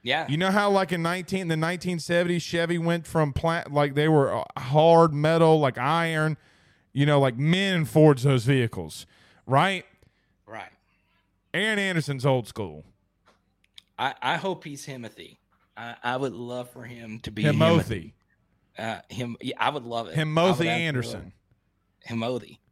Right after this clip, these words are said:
Speaker 1: Uh, I, I, I, I love it. Um, but yeah, see, here's my thing about single digit numbers. If, if you are not a playmaker, take it off.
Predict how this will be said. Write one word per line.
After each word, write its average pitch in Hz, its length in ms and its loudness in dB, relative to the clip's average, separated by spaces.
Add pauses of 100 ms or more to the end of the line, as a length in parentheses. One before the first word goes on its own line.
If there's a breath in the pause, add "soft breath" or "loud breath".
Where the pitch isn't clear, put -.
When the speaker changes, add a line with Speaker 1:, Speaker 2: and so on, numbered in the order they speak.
(160)
Speaker 1:
Uh, 113 60 -12
I, 110 440 -8
I, 113 120 -12
I, 110 240 -14
I 107 80 -10
love 107 320 -14
it. - 100 -20 (580 loud breath)
Um, 147 300 4
but 160 160 2
yeah, 160 220 0
see, 156 340 -6 (540 loud breath)
here's 190 180 2
my 165 160 -2
thing 151 200 -6
about 120 220 -10
single 117 220 -16
digit 104 300 -18
numbers. 90 440 -14 (760)
If, 131 340 -2
if 123 260 -8 (100)
you 139 320 -6
are 156 120 -2
not 120 200 -2
a 117 60 -6
playmaker, 101 760 -10 (1300)
take 113 180 -8
it 110 60 -4
off. - 360 -12